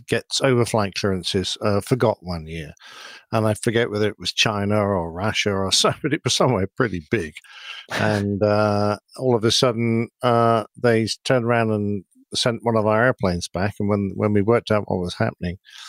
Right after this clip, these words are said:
uh, we realized that they hadn't done it. And it took two weeks to get the clearances in place. In the meantime, we had to reroute all the aircraft and all the schedules got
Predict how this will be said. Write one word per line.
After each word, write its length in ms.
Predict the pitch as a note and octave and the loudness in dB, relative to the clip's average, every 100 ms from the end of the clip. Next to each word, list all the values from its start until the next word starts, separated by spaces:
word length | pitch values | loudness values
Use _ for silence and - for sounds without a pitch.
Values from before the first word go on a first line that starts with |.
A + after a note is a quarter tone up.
| - - - - | -16 -18 -12 -4
uh, 180 | G2 G2 | -2 0
we 200 | G2+ G2+ | 2 4
realized 520 | G#2+ G#2 G#2 G2+ F#2+ | 4 4 4 2 0
that 140 | - - | -4 0
they 140 | G#2 | 0
hadn't 280 | F#2 G2 F2+ | 0 -2 -2
done 180 | F2 G#2 | -2 0
it. 100 | F#2+ | 0
And 160 | F2+ G#2 | 0 0
it 140 | A2 | 0
took 200 | - C3+ - | 0 -2 -2
two 300 | - F3+ F#3 | 0 2 2
weeks 460 | E3+ F3+ A#2 - - | 4 4 2 -4 -4
to 120 | - | 0
get 180 | A2 A#2 - | 2 0 0
the 200 | G#2+ G2+ F#2+ _ - | 0 0 -2 _ -6
clearances 520 | C#3+ A#2 G2 - G2 | 0 0 0 -2 0
in 180 | G#2+ G2 | 0 -2
place. 580 | - A#2+ E2 F2+ - - - - - - - | -2 0 0 -4 -6 -6 -10 -20 -20 -20 -4
In 160 | B2 | 0
the 80 | A#2 | 4
meantime, 720 | B2+ C#3 A#2+ B2+ A#2 G#2+ G#2+ G2+ | 4 4 2 2 2 2 0 2
we 160 | A#2 | 4
had 160 | G#2+ G#2+ | 4 2
to 60 | A2 | 0
reroute 480 | G#2+ A2+ G2+ G#2+ G#2+ | 2 2 2 0 0
all 160 | G#2+ G2+ | -4 -2
the 120 | G#2 | 2
aircraft 640 | A2 G#2+ - A2 A2 - | 2 0 0 2 0 -2
and 80 | G2+ | -2
all 140 | G#2 | -2
the 80 | F2 | 0
schedules 600 | E2+ - C3+ - C3 A#2+ | 0 2 2 2 2 2
got 220 | - A2 | -2 -4